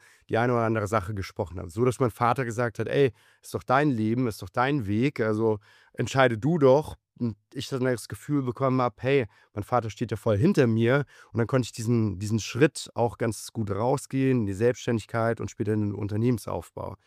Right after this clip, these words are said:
Parallele dazu, viele übernehmen, äh, als Familienunternehmer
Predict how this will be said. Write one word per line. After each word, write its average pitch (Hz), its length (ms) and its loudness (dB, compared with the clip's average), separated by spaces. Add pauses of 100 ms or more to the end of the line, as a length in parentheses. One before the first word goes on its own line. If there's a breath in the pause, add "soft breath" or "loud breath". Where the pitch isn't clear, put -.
(580 soft breath)
Parallele 131 500 4
dazu, 160 680 2
viele 151 300 -4
übernehmen, 131 640 2
äh, 120 440 -6
als 113 280 -6
Familienunternehmer 127 960 -2